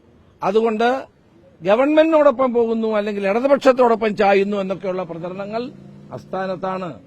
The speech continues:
അത് മാധ്യമങ്ങളും അതോടൊപ്പം തന്നെ ചില താല്പര്യ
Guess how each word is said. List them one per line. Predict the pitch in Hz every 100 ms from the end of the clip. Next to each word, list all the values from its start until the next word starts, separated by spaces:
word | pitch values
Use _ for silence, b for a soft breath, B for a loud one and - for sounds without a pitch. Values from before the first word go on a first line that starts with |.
| - - _ _
അത് | 143 180 269
മാധ്യമങ്ങളും | 226 180 208 240 220 202 233 311 _ _ _ _ _
അതോടൊപ്പം | 180 240 233 214 190
തന്നെ | 190 208
ചില | 202 190 190 214 214
താല്പര്യ | 185 185 214 202